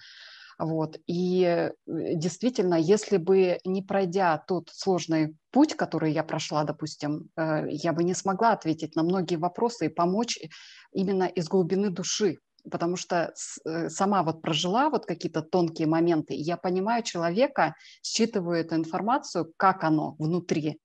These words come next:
да, и потом, перекладывая как, э, м, со своими тоже ощущениями, эмоциями, ты это выдаешь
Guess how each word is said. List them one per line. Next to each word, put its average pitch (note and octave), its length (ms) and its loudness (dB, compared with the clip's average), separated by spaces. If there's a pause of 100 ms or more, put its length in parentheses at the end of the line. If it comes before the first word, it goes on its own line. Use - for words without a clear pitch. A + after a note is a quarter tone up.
да, G3+ 240 2 (480)
и F3 140 4
потом, A#3 420 2
перекладывая F3 840 2
как, D#3 260 -8
э, D3+ 260 -2
м, D#3+ 140 -6 (100)
со E3 180 -6
своими F3+ 680 2 (160)
тоже D3+ 260 -2
ощущениями, D#3 960 -2
эмоциями, D#3 640 -4 (360)
ты A3+ 200 4
это F#3 180 0
выдаешь F3+ 600 0